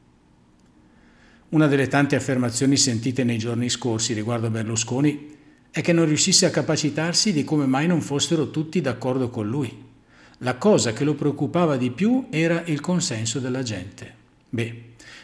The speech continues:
non era solo una sua malattia, in quanto uomo di televisione, imprenditore e politico. È la malattia di ciascuno di noi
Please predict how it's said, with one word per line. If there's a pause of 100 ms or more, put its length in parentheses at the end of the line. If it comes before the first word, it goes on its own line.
non
era
solo
una
sua
malattia,
in
quanto
uomo
di
televisione,
imprenditore
e
politico. (500)
È
la
malattia
di
ciascuno
di
noi